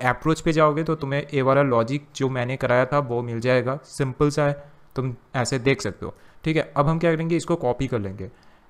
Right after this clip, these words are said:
इस पे आके पेस्ट करेंगे, आईडी पे पेस्ट कर दो, ठीक है? इसके बाद हम क्या करेंगे, तुम्हें पता है कि जो लॉजिक क्या था, लॉजिक था कि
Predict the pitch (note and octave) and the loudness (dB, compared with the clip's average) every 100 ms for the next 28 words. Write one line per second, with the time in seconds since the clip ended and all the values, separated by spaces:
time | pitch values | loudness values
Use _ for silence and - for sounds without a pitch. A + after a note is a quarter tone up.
0 | - E3 - - G3 G3 C#3 C3+ - E3+ | -8 -8 -8 2 4 4 2 0 0 -4
1 | - D3 - B2+ G#2 F2+ F2+ - C#3+ C#3+ | 0 0 0 -2 -4 -6 -12 -2 2 4
2 | D3 D#3+ F3 G3 F#3+ - D3+ - B2 F#2+ | 4 2 4 2 0 -2 -2 0 -2 -2
3 | F2 - - D3+ G3 F#3+ - - D#3 D3+ | -8 -8 -4 0 -2 -2 -16 -10 -6 -2
4 | G#3 E3+ D3+ E3+ - - D3 D#3+ F3 D3+ | 0 6 6 6 0 -6 -4 0 2 2
5 | D3 F3 F#3 - - D3+ E3+ F3+ F#3+ F#3+ | 0 -2 -2 -10 -8 -2 2 4 6 6
6 | F#3 F#3 G3 C#3 C3 D3+ D#3+ F3 E3+ F#3 | 4 2 4 6 4 4 2 4 4 2
7 | C3+ B2 D3 - F3+ F3 G#3 | 2 2 0 0 0 2 -2